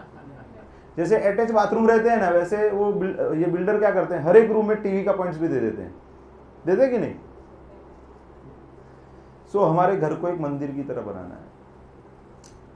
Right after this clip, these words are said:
जहाँ पे क्या हो, भगवान की सेवा पूजा हो, morning program हो,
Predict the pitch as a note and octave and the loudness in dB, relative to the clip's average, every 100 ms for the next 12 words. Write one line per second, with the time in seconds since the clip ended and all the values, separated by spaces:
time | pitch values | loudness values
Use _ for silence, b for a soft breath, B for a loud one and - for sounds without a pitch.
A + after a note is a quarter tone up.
0 | - D#3+ F3 G#3 G3 F3+ F3 C#3+ C#3 D#3 | -6 0 2 2 2 2 2 0 -4 -4
1 | D#3+ E3 D#3+ C#3+ D3 C#3+ B2+ C#3 C3 B2+ | -6 -8 -6 -4 -4 -4 -4 -4 -4 -8
2 | B2+ - - - C3 C#3 D3+ C#3 C#3 C#3+ | -12 -20 -20 -12 -8 -6 -8 -8 -6 -4
3 | C#3 C3+ | -4 -8